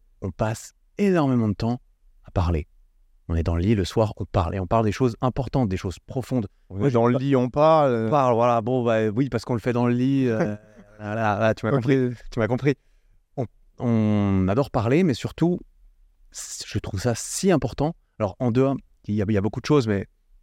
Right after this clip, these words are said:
Speaker 1: là, aujourd'hui, j'ai trente-deux ans, ça fait pas si longtemps qu'on est ensemble. Moi, je veux des enfants, tu vois, je l'ai dit.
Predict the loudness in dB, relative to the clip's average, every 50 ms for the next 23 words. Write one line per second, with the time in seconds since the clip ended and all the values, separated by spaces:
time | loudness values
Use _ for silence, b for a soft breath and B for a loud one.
0 | _ _ _ _ _ _ _ _ 2 4 4 4 2 0 0 0 2 2 2 0
1 | 0 -2 -2 -2 0 0 0 0 0 2 0 2 2 0 -2 -4 -6 -6 -6 -4
2 | -4 -6 -6 -4 -2 -2 -2 0 0 0 -2 0 0 0 0 2 0 0 0 -2
3 | -2 -2 -2 -2 0 2 2 2 2 0 -2 -4 -4 -4 -2 -4 -4 -2 -4 -4
4 | -2 -2 -2 -2 -2 -2 -4 -2 -4 -4